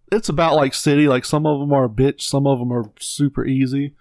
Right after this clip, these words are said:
But yeah, I went through hundred percent of the game, got the true ending, and it was, it was great.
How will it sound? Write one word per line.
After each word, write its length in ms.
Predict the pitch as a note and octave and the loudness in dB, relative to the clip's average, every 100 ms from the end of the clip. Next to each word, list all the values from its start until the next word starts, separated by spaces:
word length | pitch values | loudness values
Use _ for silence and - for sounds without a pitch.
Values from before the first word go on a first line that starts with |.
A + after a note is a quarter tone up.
| - _ _ - | -20 _ _ -10
But 240 | B2+ C3+ | -2 0
yeah, 160 | D3 C#3 | 2 2
I 40 | |
went 240 | C#3 D3 - | 2 2 0
through 160 | C#3+ | 0
hundred 260 | A#2 D3 C#3 | 2 0 -2
percent 260 | - D#3+ C#3 | -2 0 0
of 80 | C3 | 0
the 60 | |
game, 340 | B2 C3 C3+ A#2+ | 0 0 0 0
got 220 | C3+ - | -2 -2
the 80 | B2 | -4
true 300 | - C#3 C3 | 0 0 2
ending, 460 | C3 B2+ B2+ B2 | 0 0 -2 -2
and 200 | B2 B2 | -2 -2
it 100 | C3 C3+ | 0 0
was, 400 | C3+ A2+ - - _ _ _ | -2 -6 -14 -18 _ _ _
it 100 | D3 | -2
was 160 | B2 A2 | -2 -4
great. 360 | G#2+ A#2+ B2 | -8 -8 -8